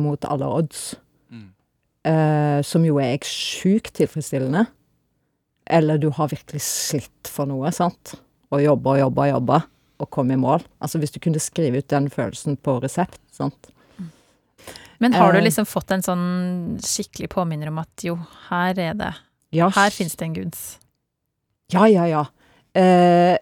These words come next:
Speaker 1: når jeg fødte m-, mitt tredje barn, eh, det er litt sånn underkommunisert, tror jeg, hvor, hvor fantastisk det er, eh, å gjennomgå en fødsel når det går bra, og det gjør det jo heldigvis veldig ofte,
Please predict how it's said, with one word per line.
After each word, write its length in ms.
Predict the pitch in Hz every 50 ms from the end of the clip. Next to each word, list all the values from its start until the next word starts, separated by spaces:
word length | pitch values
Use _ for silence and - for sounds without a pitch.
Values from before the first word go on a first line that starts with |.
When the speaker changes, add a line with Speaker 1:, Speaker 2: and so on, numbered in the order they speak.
| _ -
Speaker 1:
når 140 | 208 214 214
jeg 160 | 226 220 214
fødte 360 | - - 208 - _ _ - 180
m-, 380 | 180 190 185 180 175 175 170 - _ _ -
mitt 320 | - 175 170 170 165 - -
tredje 380 | - - 156 139 127 139 151
barn, 260 | 160 196 240 262 208 - - _ _ _ _ _ _ _ _ -
eh, 1160 | 175 170 160 156 156 156 151 147 147 143 143 - - - - - 50 - - - - - - - - _ _ _ _ _ _ _ _ _ _ _ _ _ _ _ _ _ - -
det 160 | 185 196 208
er 40 | 240 311
litt 100 | 349 -
sånn 240 | - 294 294 302 - _ _ _ -
underkommunisert, 960 | - 285 220 160 147 107 - - - 160 123 120 104 123 - - 147 123 127 -
tror 180 | - 202 226
jeg, 140 | 277 269 214 165
hvor, 200 | 165 190 180 - _ _ _ _ _ -
hvor 240 | 185 160 160 151
fantastisk 920 | 135 - 165 - - - - 120 - - - - - 139 135 - - - - -
det 140 | 160 143 123 -
er, 300 | - 131 123 127 147 - - _ _ _ - -
eh, 360 | 156 156 147 143 143 147 -
å 100 | - 165
gjennomgå 380 | 160 139 135 135 131 127 139 135
en 100 | 135 131
fødsel 440 | - 139 - - - - 190 233 - _ _ _ _ _ _ _ _ _ -
når 140 | 151 139 143
det 80 | 139
går 120 | 135 139 127
bra, 280 | 123 - 143 202 277 294 - _ _ -
og 80 | 190 165
det 180 | 170 160 160
gjør 180 | 151 147 139 135
det 80 | 147 156
jo 180 | 151 147 151
heldigvis 520 | 139 131 151 135 - 123 147 170 - - -
veldig 240 | - 156 131 131 139
ofte, 340 | 131 - - - 170 247